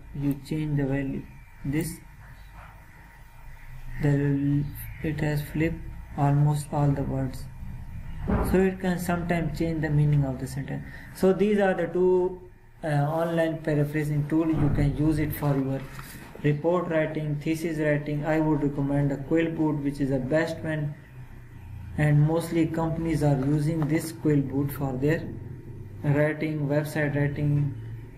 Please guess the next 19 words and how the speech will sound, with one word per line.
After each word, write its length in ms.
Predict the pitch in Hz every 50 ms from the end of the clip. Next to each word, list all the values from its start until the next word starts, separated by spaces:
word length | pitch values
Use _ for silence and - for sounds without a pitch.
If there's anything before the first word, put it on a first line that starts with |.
| - - - -
and 240 | 147 139 135 - -
content 540 | 160 160 165 160 - 170 165 160 151 -
writing, 680 | 156 156 156 151 151 151 156 156 156 151 151 151 147 147
movie 320 | 147 147 160 160 165 165
writing, 600 | 160 156 151 151 147 147 147 156 151 151 151 151
anything 520 | 147 - 196 202 202 196 190 185 170 160 156
like 260 | 156 151 151 147 143
this. 140 | 156 160 147
You 400 | 143 147 147 147 147 147 151 - - 156 139 135
using, 340 | 147 151 143 143 151 151 143
they 140 | 143 143
are, 280 | 143 147 151 - - 196 165 - 147
they 140 | 143 156 151
are 120 | 151 147
using 420 | 131 135 143 147 143 170 180 - - -
Quill 220 | - 160 151 143
Boot 220 | 131 139 139 135 135 -
for 160 | - 135 135 123
their, 240 | 131 147 160 175